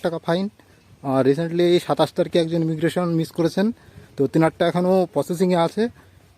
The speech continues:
তার নেক্সট আমি আপডেট নিয়ে আসবো এর জন্যে। কোথায় কীভাবে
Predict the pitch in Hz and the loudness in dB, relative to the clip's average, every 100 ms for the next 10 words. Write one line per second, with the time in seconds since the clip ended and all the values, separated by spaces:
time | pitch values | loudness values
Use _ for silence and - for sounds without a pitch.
0 | _ - 139 139 139 143 143 156 - 185 | _ 0 4 4 2 0 2 2 4 2
1 | 175 160 139 160 - 151 147 147 170 139 | 2 0 0 -4 2 2 2 2 0 0
2 | 143 151 226 - - - - - - 139 | -2 -4 -6 -8 -20 -20 -20 -8 0 2
3 | 180 165 160 165 180 | 2 2 2 4 6